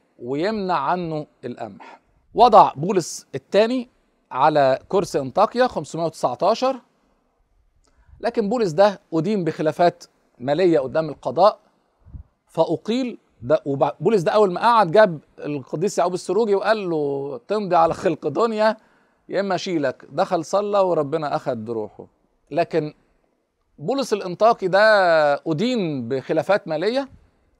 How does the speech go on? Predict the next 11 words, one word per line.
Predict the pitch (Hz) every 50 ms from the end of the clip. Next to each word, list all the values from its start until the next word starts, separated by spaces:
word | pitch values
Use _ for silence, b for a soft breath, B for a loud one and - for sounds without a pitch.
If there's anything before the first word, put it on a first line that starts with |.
| _ _ _ _ _ _ _ _ _ _ _ _ _ _ _ _ _ - 180 170 170 165 160 156 151 151 151 - _ _ _ _ _ _ _ _ _ _ _ _ _ _ _ _ _ _ _ _ _ _ _ _ -
فاتعمل | 151 143 - 139 147 160 185 185
له | 170 151
قضية | 151 139 165 170 156 135
يعني، | 127 143 160 170 175 202 240 247 _ _ _ _ _ _ _ _ _ _ _ _ _ _ _ _ _ _ _ _ _ _ _ _ _ _ _ _ _
فعزل | _ - 151 147 143 143 139 135 131 - - 127 156 220 208 202 254 254 247 - - _ -
وجه | 147 147 170 220
بدل | 196 208 185 180 165
منه | 185 208 196 180
واحد | 180 202 - 170 139 -
اسمه | 160 180 175 - 160 151 151 147 147 - _ _ _ _ _ _ _ _ _ _ _ _ _ _ _ -
أفراسيوس. | - 139 135 - 139 131 123 - - - 92 - - - - _